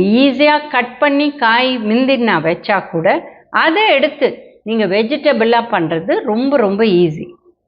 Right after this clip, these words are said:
இப்ப கேபேஜ், ப்ரோக்கோலி, காலிஃப்ளவர், இல்ல கீரை, இல்ல வந்து இந்த மாதிரி மிக்சட் வெஜிடபிள், இதெல்லாம் ரொம்ப ஈஸியா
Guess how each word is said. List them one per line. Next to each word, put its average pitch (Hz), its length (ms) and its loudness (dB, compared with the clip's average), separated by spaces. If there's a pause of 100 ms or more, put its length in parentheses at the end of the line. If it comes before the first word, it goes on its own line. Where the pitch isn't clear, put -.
(180)
இப்ப 180 180 -2 (160)
கேபேஜ், 175 580 -2 (440)
ப்ரோக்கோலி, 185 580 0 (560)
காலிஃப்ளவர், 190 880 0 (300)
இல்ல 202 160 0 (180)
கீரை, 226 480 2 (500)
இல்ல 240 200 2 (100)
வந்து 170 240 2 (100)
இந்த 196 200 0
மாதிரி 208 180 2 (100)
மிக்சட் 247 480 0
வெஜிடபிள், 160 540 -2 (320)
இதெல்லாம் 349 400 4
ரொம்ப 392 220 0 (200)
ஈஸியா 320 260 2